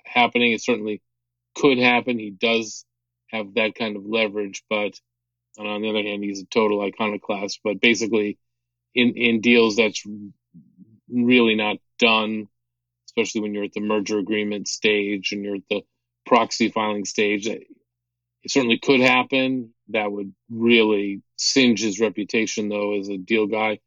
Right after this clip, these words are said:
Again, maybe he doesn't care about that. And I think given the choppiness in the financial markets in the last few weeks, that's the kind of thing that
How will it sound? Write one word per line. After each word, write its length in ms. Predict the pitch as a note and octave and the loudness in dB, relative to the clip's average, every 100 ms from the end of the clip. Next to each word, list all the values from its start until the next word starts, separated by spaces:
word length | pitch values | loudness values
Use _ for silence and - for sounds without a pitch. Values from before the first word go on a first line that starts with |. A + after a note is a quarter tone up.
| _ - | _ -2
Again, 180 | A2 | 0
maybe 140 | G#2+ G#2+ | 0 0
he 120 | G#2 | -2
doesn't 220 | G2 F#2+ | -4 -4
care 100 | A2+ | -2
about 240 | G#2+ G#2+ A2+ | 0 -2 0
that. 240 | A2 G#2+ _ _ _ _ - | -2 -2 _ _ _ _ -2
And 320 | A#2 A2+ A2 | 2 2 2
I 100 | G2+ | 0
think 360 | - A2+ G2+ - _ _ _ _ _ - | 0 0 0 -10 _ _ _ _ _ 2
given 600 | A#3+ G#3 A2 A2 G#2+ - _ | 2 4 2 0 -6 -10 _
the 320 | A2+ G#2+ G2+ - _ _ - | -2 -2 -4 -12 _ _ -2
choppiness 540 | C3+ A#2 A#2+ A2+ G#2+ | 2 2 2 0 0
in 60 | A2+ | -4
the 80 | G2+ | -4
financial 400 | A#2+ B2+ C3 C3 | -2 -2 0 0
markets 420 | A#2 A2 A#2 - | 0 0 -4 -4
in 60 | A2+ | -4
the 60 | |
last 280 | G#2+ G#2+ - | -2 -4 -4
few 200 | - A2 | 0 2
weeks, 400 | G#2+ G2+ - - _ _ _ _ _ | 0 -2 -6 -14 _ _ _ _ _
that's 360 | G#2+ A2+ G#2+ - | 2 2 2 -2
the 100 | A2 | -6
kind 380 | - A2 G#2+ G2+ | -4 -4 -4 -4
of 180 | G2 F#2 _ _ _ _ - | -6 -10 _ _ _ _ 0
thing 300 | B2+ A#2 G#2+ | 2 4 2
that 280 | G#2+ G#2+ | 0 0